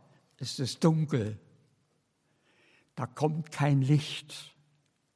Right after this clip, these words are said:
Im Keller ist es muffig.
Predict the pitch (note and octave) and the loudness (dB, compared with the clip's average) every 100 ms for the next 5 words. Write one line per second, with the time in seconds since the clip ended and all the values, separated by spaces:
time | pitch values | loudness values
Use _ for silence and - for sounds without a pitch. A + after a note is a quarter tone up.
0 | _ _ _ _ _ _ _ - C3 - | _ _ _ _ _ _ _ -2 -2 2
1 | D#3+ F3 D#3 D3+ D#3+ C3+ D3 - - - | 2 4 4 4 0 0 -2 -2 -4 -4
2 | - - _ _ _ _ _ _ _ _ | -6 -10 _ _ _ _ _ _ _ _
3 | _ _ D#3 G3 - C#3+ - - - - | _ _ 8 8 8 4 2 -6 -10 -16